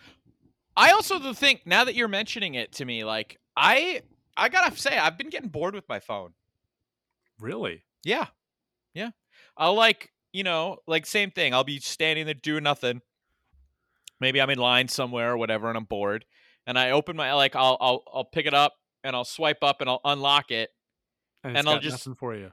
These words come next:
Speaker 1: I'll just look at the home screen and be like, I'll, you know, I'll look at the Twitter app, I'll look at the Instagram app and be like, "Do I wanna open these?"
Speaker 2: Right.
Speaker 1: Like,
Speaker 2: Oh.
Speaker 1: not really.
Speaker 2: Yeah, yeah.
Speaker 1: You know?
Speaker 2: Yeah.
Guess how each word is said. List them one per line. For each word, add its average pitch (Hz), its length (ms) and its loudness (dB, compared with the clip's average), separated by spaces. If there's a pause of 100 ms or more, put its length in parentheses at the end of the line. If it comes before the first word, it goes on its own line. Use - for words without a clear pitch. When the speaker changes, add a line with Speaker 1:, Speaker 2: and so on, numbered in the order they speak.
(120)
Speaker 1:
I'll 190 140 6
just 208 180 0
look 208 180 4
at 214 100 -2
the 196 60 0
home 214 200 0
screen 139 300 -4
and 127 80 -10
be 135 100 -6
like, 131 380 -2 (340)
I'll, 156 160 0
you 226 80 0
know, 175 100 4
I'll 151 240 4
look 202 220 4
at 214 80 -2
the 190 80 -4
Twitter 185 340 2
app, 147 300 6
I'll 147 180 2
look 180 200 -4
at - 100 -12
the 185 60 -8
Instagram 156 420 -4
app 147 220 2
and 139 80 -12
be 139 60 0
like, 131 200 -2 (420)
"Do 151 60 -6
I 135 80 0
wanna 220 280 -2
open 311 280 -4
these?" 349 400 -12 (140)
Speaker 2:
Right. 131 340 -10 (720)
Speaker 1:
Like, 175 120 -10
Speaker 2:
Oh. 156 40 -12
Speaker 1:
not 240 180 2
really. 254 420 0
Speaker 2:
Yeah, 147 400 -6
yeah. 139 340 -8 (440)
Speaker 1:
You 202 100 -8
know? 185 260 -2 (460)
Speaker 2:
Yeah. 123 320 -4